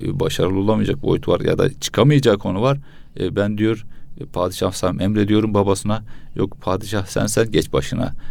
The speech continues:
diyerek çok tatlı şekilde bir diyalogları var. Bu yetişme çok ciddi anlamda diyalog. Aynı zamanda yine Sultan Murat'ın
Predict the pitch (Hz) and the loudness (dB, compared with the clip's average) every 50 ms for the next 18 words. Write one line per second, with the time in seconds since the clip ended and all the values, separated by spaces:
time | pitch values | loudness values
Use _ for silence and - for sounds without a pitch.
0 | - - - - - 104 98 101 123 - - - 131 - - - - 85 - - | -6 -6 -4 -2 0 2 2 2 0 0 2 2 2 2 2 0 0 0 0 -2
1 | 113 - - - - 101 101 117 135 135 139 - - - - - - - 95 98 | -4 -4 -4 -6 -6 -4 -2 0 0 2 0 -2 -6 -8 -10 -10 -6 -2 0 2
2 | 92 87 - 90 92 90 82 85 87 - 82 85 82 78 - - - - 143 139 | 2 2 2 2 4 4 4 4 2 2 2 2 4 2 0 0 2 4 6 6
3 | 143 143 143 - - - 117 - - - 139 - - - - - - 131 113 98 | 6 6 4 2 2 2 2 2 2 0 -2 -2 -2 -6 -4 2 4 4 4 4
4 | 85 82 80 87 90 - - - - - - 98 104 107 98 92 82 - - - | 2 2 2 0 0 -2 -4 -6 -6 -2 2 6 8 8 8 6 4 0 -4 -8
5 | - - - 127 151 170 156 143 139 135 120 113 104 101 101 117 123 107 104 113 | -10 -6 -4 -4 -2 0 2 2 2 2 2 2 0 0 2 2 4 4 4 2
6 | 113 - - - - - - - - - - - 104 104 - 123 127 135 131 127 | 0 -2 -8 -12 -14 -14 -16 -16 -16 -12 -8 -6 -4 0 2 2 2 4 4 4
7 | 123 117 113 - 123 123 120 | 4 2 2 2 -2 -2 -2